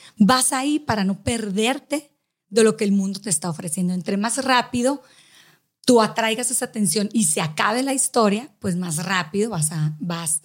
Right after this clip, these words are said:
tú a ir a este, este lugar para no perderte algo importante. Otra de las características también es que dejas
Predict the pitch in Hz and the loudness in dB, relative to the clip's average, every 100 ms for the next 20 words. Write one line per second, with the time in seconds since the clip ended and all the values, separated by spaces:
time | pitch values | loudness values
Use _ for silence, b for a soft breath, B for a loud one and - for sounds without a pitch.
0 | B B B - 220 202 196 190 190 180 | B B B 0 2 4 2 0 -4 -4
1 | 180 - 190 - 185 - 214 214 214 208 | -4 -4 -6 -2 -2 0 0 0 0 -2
2 | 208 202 175 165 175 156 156 175 185 190 | -2 -6 -4 -4 -4 -6 -8 -10 -8 -6
3 | 226 311 320 262 226 285 247 - 214 156 | -6 -4 0 0 0 -4 -6 -6 -6 -8
4 | 196 185 165 226 - - 185 180 185 233 | -6 -6 -8 -10 -8 -8 -6 -6 -4 -6
5 | B B B B - 240 - 262 262 262 | B B B B 0 0 0 -4 -4 -2
6 | 302 - | -4 -4